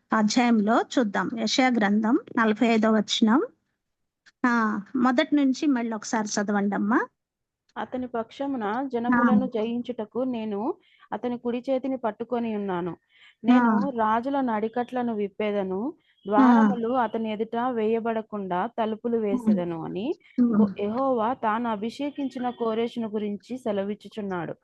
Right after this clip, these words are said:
Speaker 1: ఉమ్, కాబట్టి
Speaker 2: నే-
Speaker 1: ఇప్పుడు, ఆ, మళ్ళీ చదువుదామమ్మా. నెక్స్ట్ కొంచెము అంటే ఈ వచనం గురించి చెప్తాను. అతని పక్షమున జనములను జయించుటకు నేను అతన్ని కుడి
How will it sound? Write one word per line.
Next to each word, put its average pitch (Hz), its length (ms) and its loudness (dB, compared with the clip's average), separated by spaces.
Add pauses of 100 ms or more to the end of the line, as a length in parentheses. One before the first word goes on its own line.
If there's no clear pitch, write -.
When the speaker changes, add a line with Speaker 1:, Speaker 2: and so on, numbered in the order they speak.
(320)
Speaker 1:
ఉమ్, 247 360 6
కాబట్టి 277 520 2
Speaker 2:
నే- 285 100 2 (300)
Speaker 1:
ఇప్పుడు, 247 340 -2
ఆ, 226 220 4 (100)
మళ్ళీ 302 280 4
చదువుదామమ్మా. 226 840 0
నెక్స్ట్ 247 320 -2
కొంచెము 240 520 4
అంటే 285 340 4
ఈ 254 260 4
వచనం 254 440 4
గురించి 240 280 2
చెప్తాను. 208 520 -4 (380)
అతని 330 300 6
పక్షమున 285 720 4
జనములను 285 580 4
జయించుటకు 247 920 0
నేను 269 420 4
అతన్ని 254 540 2 (160)
కుడి 269 140 4